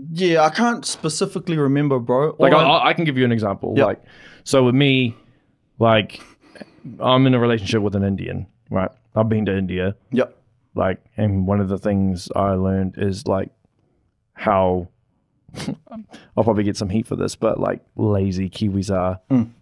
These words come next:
Speaker 2: comparison to, say, Indians, 'cause I think actually both cultures can learn a lot from each other, 'cause Indians work, like, relentlessly, man. They, like, never take a day off, like,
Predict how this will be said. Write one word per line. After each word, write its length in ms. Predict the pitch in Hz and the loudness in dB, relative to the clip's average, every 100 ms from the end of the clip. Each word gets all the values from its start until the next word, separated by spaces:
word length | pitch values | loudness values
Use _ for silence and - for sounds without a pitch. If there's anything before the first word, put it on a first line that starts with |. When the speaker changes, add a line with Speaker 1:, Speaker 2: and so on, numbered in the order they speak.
| _ _ | _ _
Speaker 2:
comparison 520 | - 104 104 101 107 - | -10 -4 -2 -4 -6 -8
to, 60 | |
say, 280 | - 95 82 | -6 -4 -4
Indians, 480 | - 101 - 82 - | -6 -8 -6 -6 -8
'cause 220 | - - - - - - - _ | -10 -12 -14 -20 -20 -20 -20 _
I 120 | - | -2
think 180 | 123 156 | 0 2
actually 300 | 131 117 117 | 0 0 -2
both 200 | 117 117 | 0 0
cultures 300 | - 113 104 | 0 -2 -2
can 200 | 98 107 | -4 -2
learn 180 | 98 104 | -2 -2
a 100 | - | -2
lot 240 | 95 101 - | -4 -4 -2
from 140 | 117 | -2
each 140 | 113 | 0
other, 160 | 127 139 | -2 -2
'cause 180 | 117 98 | -4 -4
Indians 400 | 110 123 120 95 | -2 0 -2 -2
work, 260 | 98 92 | -4 -4
like, 180 | 101 87 - | -4 -6 -4
relentlessly, 500 | 101 - 107 - 92 | -4 -2 -4 -6 -4
man. 200 | 95 92 | -4 -2
They, 140 | 107 | -2
like, 220 | 127 104 | -2 -4
never 260 | - 101 98 | -4 -6 -6
take 180 | 101 - | -6 -6
a 60 | |
day 160 | 101 101 | -4 -4
off, 240 | 85 - | -4 -6
like, 140 | - | -10